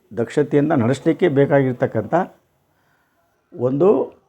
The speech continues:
ವ್ಯವಸ್ಥೆಯನ್ನು ಪುನಶ್ಚೇತನಗೊಳಿಸ್ತಕ್ಕಂಥ ಕೆಲಸ ಇದೆಯೇ ವಿನ, ಒನ್ ನೇಷನ್ ಒನ್ ಎಲೆಕ್ಷನ್, ಒನ್ ನೇಷನ್ ಒನ್ ಧರ್ಮ, ಒಬ್-, ಒಂದು ದೇಶ ಒಂದು ಜಾತಿ, ಒಂದು ದೇಶ ಒಂದು ಬಣ್ಣ, ಒಂದು ದೇಶ ಒಂದು ಆಹಾರ,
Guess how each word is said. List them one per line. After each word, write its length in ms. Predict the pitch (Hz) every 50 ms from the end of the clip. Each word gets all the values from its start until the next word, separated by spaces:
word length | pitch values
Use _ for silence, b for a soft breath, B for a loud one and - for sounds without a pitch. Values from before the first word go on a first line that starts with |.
| _ _ _ _ 98
ವ್ಯವಸ್ಥೆಯನ್ನು 600 | 101 117 147 156 - - 165 160 175 185 185 -
ಪುನಶ್ಚೇತನಗೊಳಿಸ್ತಕ್ಕಂಥ 1160 | 101 110 147 143 - - 165 165 170 180 170 - - 151 151 139 - 151 147 - 151 143 139
ಕೆಲಸ 320 | 147 - 127 120 123 123 -
ಇದೆಯೇ 360 | 151 143 131 127 139 131 127
ವಿನ, 180 | 120 113 95 92 98 110 123 139 147 185 190 156 b b b b b b b b b b _ -
ಒನ್ 200 | 120 131 147 151
ನೇಷನ್ 420 | 151 147 147 143 - 147 139 139
ಒನ್ 160 | 135 135 143
ಎಲೆಕ್ಷನ್, 680 | 143 139 139 139 131 131 - 143 135 139 143 143 143 143 - - - - - - _ _ b b b b b b b _ _ -
ಒನ್ 160 | 104 120 139
ನೇಷನ್ 460 | 151 147 147 147 139 - 143 139 135
ಒನ್ 340 | 123 123 131 147 151 151 131
ಧರ್ಮ, 240 | 123 127 127 131 139 139 139 143 143 143 - _ _ _ _ _ _ _ _ _ _ _ _ _ _ _ _
ಒಬ್-, 400 | - 107 127 127 120 - 131 120 127
ಒಂದು 300 | 127 123 131 147 147 127
ದೇಶ 220 | 143 139 139 -
ಒಂದು 340 | 139 123 110 120 135 143 147
ಜಾತಿ, 600 | 127 127 135 131 123 - 135 139 139 143 143 - b b b b b b b b b b _
ಒಂದು 320 | - 113 131 139 147 139 131
ದೇಶ 240 | 139 139 127 135 151 151 156 165 151 b b b b b b b b b _ _
ಒಂದು 260 | 104 117 127 135 147 143
ಬಣ್ಣ, 260 | 123 131 131 135 135
ಒಂದು 480 | 139 139 139 131 127 131 139 147 143
ದೇಶ 240 | 127 139 139 131 -
ಒಂದು 380 | 143 139 123 123 131 139 143 143
ಆಹಾರ, 280 | 127 123 120 127 131